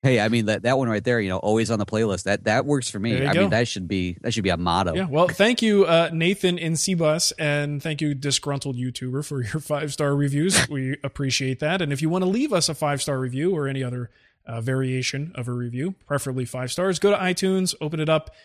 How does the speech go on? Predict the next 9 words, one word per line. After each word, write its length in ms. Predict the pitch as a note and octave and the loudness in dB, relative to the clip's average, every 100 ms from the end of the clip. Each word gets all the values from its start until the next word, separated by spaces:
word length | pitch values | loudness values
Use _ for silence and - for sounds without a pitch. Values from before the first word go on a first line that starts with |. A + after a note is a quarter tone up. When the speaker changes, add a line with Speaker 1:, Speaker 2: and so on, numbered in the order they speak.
| _ _ | _ _
Speaker 2:
and 360 | B2+ C3 C3+ | -4 -2 -2
look 180 | C3 C#3 | -2 -2
us 140 | C3+ C#3 | -2 -2
up, 240 | C3+ - _ _ | -4 -8 _ _
Wood 220 | D3 C#3 | -8 -8
Talk. 360 | - C3 C3+ - | -4 -6 -6 -10
You'll 220 | - B2+ | -14 -14
find 280 | B2 D3 F3 | -12 -8 -8
us, 200 | A#3 A3+ | -8 -10